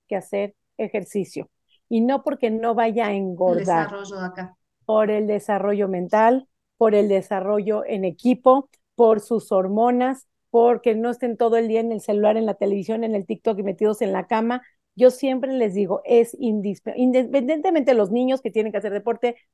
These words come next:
Speaker 1: los adultos también, pero voy a poner una puntual connotación en el adolescente. De preferencia, que sean deportes en equipo. Ojo con los gimnasios en un adolescente.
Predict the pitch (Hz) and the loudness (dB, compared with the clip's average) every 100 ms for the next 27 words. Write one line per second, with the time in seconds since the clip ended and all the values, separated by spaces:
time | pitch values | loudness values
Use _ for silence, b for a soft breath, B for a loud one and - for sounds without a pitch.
0 | - 196 202 208 254 226 240 226 208 240 | -8 -6 0 2 2 0 -2 -2 -2 -4
1 | 254 _ 226 202 214 - - 220 247 240 | -8 _ -4 -2 -4 -10 -2 2 2 0
2 | 226 226 226 196 226 220 208 262 254 269 | -2 -4 -6 -6 -4 -4 -4 -2 0 0
3 | 269 _ _ - 185 185 190 180 226 226 | -6 _ _ -4 -4 -2 -4 -2 -2 -2
4 | 262 277 - 208 202 185 180 185 190 175 | -4 -10 -8 -4 -2 -2 -2 -2 -2 -4
5 | - 175 175 170 160 _ _ _ _ _ | -4 -6 -4 -6 -8 _ _ _ _ _
6 | _ _ - 214 214 226 254 254 285 269 | _ _ 0 2 4 4 8 8 8 4
7 | 330 415 - 208 233 220 196 196 208 202 | -2 -2 -6 -4 -4 -4 -4 -6 -4 -4
8 | 190 170 240 240 339 - _ _ _ 240 | -4 -2 -2 2 2 0 _ _ _ 6
9 | 262 277 311 302 311 302 294 269 247 233 | 8 8 6 4 2 0 -2 -2 0 0
10 | 226 240 233 208 208 208 208 190 180 202 | 0 -2 -4 -6 -2 2 2 2 0 2
11 | 180 233 214 208 | 2 4 2 2